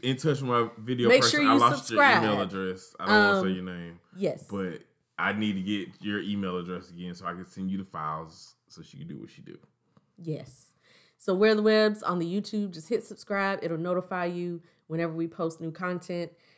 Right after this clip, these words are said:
Speaker 2: Um, then individually, I am at Psyching Out Loud, P S Y C H I N G, out loud on Instagram.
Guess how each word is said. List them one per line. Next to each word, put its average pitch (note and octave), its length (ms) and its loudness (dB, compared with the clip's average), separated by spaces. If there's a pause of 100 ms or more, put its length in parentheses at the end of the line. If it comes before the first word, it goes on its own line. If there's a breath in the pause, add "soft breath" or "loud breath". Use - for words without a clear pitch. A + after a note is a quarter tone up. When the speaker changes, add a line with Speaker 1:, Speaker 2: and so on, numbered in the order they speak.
(200 soft breath)
Speaker 2:
Um, D#3+ 400 -2 (380)
then G#3+ 320 6
individually, G3+ 640 0
I F#3+ 220 4
am D#3 320 -2
at G#3 380 -2 (260)
Psyching G#3+ 480 0
Out F#3+ 180 2
Loud, F3 380 -2
P - 220 -10
S E3+ 180 -8
Y C#3+ 160 -8
C F#3+ 300 -16
H D#3+ 420 -4
I D#3 200 -4
N C#3+ 140 -6
G, G3+ 300 -6 (340 soft breath)
out D3+ 220 4
loud E3 320 2
on D#3+ 120 -4
Instagram. F3+ 640 -6